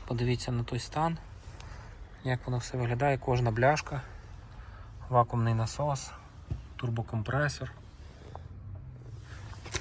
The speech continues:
Ну, фактично можна назвати, я думаю, сміливо можна назвати технічну складову автомобіля, можна характеризувати як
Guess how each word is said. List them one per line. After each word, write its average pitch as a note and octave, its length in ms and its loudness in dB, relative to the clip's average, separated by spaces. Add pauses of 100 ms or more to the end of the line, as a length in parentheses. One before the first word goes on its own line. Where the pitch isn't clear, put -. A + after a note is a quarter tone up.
Ну, F#3+ 60 4
фактично - 500 8
можна D3 340 12
назвати, C3+ 500 12
я C#3 180 12
думаю, C3+ 240 10
сміливо C#3 460 10
можна A#2 260 8
назвати A#2+ 440 10
технічну B2+ 580 6
складову B2 400 4
автомобіля, C3+ 640 6 (640)
можна C3+ 260 10
характеризувати A#2+ 880 10
як A#2+ 320 4